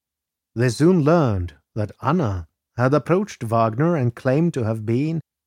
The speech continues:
a long-lost niece. The elderly man knew he had no living relatives and balked at her claim, but soon, for some reason,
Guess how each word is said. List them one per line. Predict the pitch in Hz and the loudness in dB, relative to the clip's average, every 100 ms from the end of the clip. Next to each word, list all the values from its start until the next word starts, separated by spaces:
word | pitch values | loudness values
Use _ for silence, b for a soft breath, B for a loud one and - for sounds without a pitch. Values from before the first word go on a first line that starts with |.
| _ | _
a | - | -4
long-lost | 101 101 127 151 120 143 151 - | 0 2 2 2 2 0 -2 0
niece. | 131 165 101 85 - - _ _ _ _ _ _ | 0 0 -6 -14 -18 -20 _ _ _ _ _ _
The | 107 110 120 | -4 0 2
elderly | 120 120 117 117 | 2 0 0 0
man | 113 113 123 147 | 2 2 0 2
knew | 127 196 139 95 | 4 4 2 -2
he | 92 | -2
had | 110 101 92 | -2 -2 -4
no | 92 113 | -4 -2
living | 101 95 95 98 | -2 -4 -6 -6
relatives | 92 98 104 98 123 123 - _ _ _ - | -6 -4 -6 -2 -4 -4 -18 _ _ _ -8
and | 95 87 87 | -6 -6 0
balked | 147 123 80 - | 2 2 -2 -12
at | 98 87 | -12 -10
her | 95 | -10
claim, | - 147 131 95 78 78 _ _ _ _ _ _ - | -2 2 2 0 -6 -16 _ _ _ _ _ _ -10
but | 165 | -10
soon, | - - 214 226 247 277 269 262 208 - | -6 -4 -2 -2 -2 -4 -4 -6 -10 -8
for | 117 | -8
some | - 135 | -4 -4
reason, | 202 127 113 131 165 185 | 0 -2 -4 -6 -8 -12